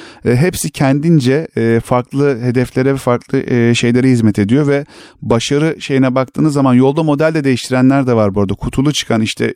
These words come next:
üç yüz elli dört yüz liraya satılan bir oyun bir sene sonra bedavaya da dönebiliyor.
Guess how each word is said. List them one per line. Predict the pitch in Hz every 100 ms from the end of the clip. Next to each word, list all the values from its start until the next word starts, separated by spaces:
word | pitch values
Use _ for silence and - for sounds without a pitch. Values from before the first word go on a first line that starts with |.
| -
üç | - 123
yüz | 123
elli | 123
dört | 131 127 -
yüz | 117
liraya | 113 113
satılan | 113 - 117 110
bir | 120
oyun | 113 120 160 - - _ -
bir | 147
sene | 147 131
sonra | 110 113 110 151 160 147
bedavaya | 147 147 143 143
da | 127
dönebiliyor. | 104 95 90 92